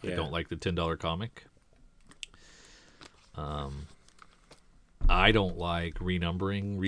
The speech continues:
Speaker 2: I was
Speaker 1: rebooting,
Speaker 2: just about
Speaker 1: re-
Speaker 2: to say
Speaker 1: Oh,
Speaker 2: the
Speaker 1: sorry,
Speaker 2: artificial
Speaker 1: go ahead.
Speaker 2: number one. Yep.
Speaker 1: Yep.
Speaker 2: For no odd reason. Hey, we hit twenty-six. Time to go back to number one.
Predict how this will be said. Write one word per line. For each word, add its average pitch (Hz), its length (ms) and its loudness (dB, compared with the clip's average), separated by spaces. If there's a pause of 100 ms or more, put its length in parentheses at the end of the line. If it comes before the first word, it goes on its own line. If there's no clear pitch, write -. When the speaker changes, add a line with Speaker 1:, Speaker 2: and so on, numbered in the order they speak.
Speaker 2:
I 87 60 -2
was 87 180 6
Speaker 1:
rebooting, 90 220 2
Speaker 2:
just 98 280 6
about 101 240 6
Speaker 1:
re- - 60 0
Speaker 2:
to 101 80 -2
say 98 360 4
Speaker 1:
Oh, 92 120 4
Speaker 2:
the 101 100 2
Speaker 1:
sorry, 104 220 4
Speaker 2:
artificial 101 280 4
Speaker 1:
go 110 60 4
ahead. 98 100 -2
Speaker 2:
number 98 200 4
one. 95 360 2
Yep. 98 300 2 (240)
Speaker 1:
Yep. 95 260 -2 (260)
Speaker 2:
For - 180 2
no 104 220 6
odd 107 180 8
reason. 104 460 2
Hey, 151 160 10
we 147 160 6
hit 170 180 6
twenty-six. 139 640 6
Time 107 180 2
to 107 60 4
go 104 100 6
back 95 200 2
to - 80 -6
number 90 240 -2
one. 87 380 -6